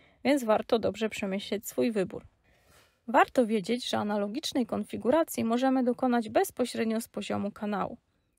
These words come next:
W tym celu w oknie wpisywania wiadomości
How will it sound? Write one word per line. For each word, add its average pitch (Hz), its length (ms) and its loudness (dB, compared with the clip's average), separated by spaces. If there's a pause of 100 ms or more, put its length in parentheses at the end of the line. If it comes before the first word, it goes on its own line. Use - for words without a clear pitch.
W - 80 -20
tym 381 240 2
celu 226 380 2
w 233 80 -2
oknie 240 300 2
wpisywania 220 680 -4
wiadomości 208 720 -6